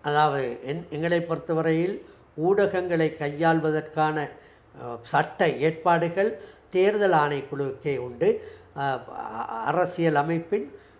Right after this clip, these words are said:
நூத்தி நாலு ஆவண்ணா நாலு ஆனா என்ற உறுப்புரையின் கீழ் தேர்தல் ஆணைக்குழுவுக்கு ஊடகங்கள் தேர்தல் காலங்களில் பின்பற்ற வேண்டிய ஊடக வழிகாட்டு நெறிகளை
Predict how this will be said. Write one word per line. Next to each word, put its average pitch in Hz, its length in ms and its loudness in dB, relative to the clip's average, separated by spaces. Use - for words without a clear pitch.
நூத்தி 180 400 0
நாலு 170 640 2
ஆவண்ணா 175 720 6
நாலு 180 560 2
ஆனா 190 400 8
என்ற 147 380 -2
உறுப்புரையின் 143 920 -2
கீழ் 196 340 2
தேர்தல் 196 400 2
ஆணைக்குழுவுக்கு 160 1000 2
ஊடகங்கள் 190 800 2
தேர்தல் 196 480 0
காலங்களில் 170 680 2
பின்பற்ற 160 500 -4
வேண்டிய 156 800 0
ஊடக 180 540 2
வழிகாட்டு 180 480 2
நெறிகளை 170 600 0